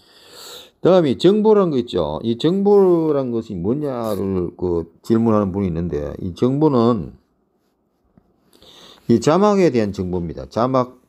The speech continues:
지금 현재 저기 보시면은, 에, 요게 지금 현재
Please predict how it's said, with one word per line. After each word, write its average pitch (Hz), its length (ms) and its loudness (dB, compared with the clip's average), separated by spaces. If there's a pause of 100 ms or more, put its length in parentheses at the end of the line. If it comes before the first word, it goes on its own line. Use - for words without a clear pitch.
(240)
지금 120 220 -2
현재 117 280 2 (640)
저기 120 220 0
보시면은, 101 640 0 (960)
에, 80 420 -4 (1500)
요게 160 720 4
지금 135 260 -4
현재 123 640 0